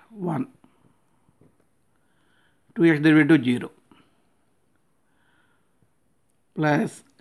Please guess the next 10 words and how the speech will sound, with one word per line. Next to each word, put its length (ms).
here 240
also 260
apply 280
U 200
V 140
formula. 480
X 280
minus 420
two 240
Y 220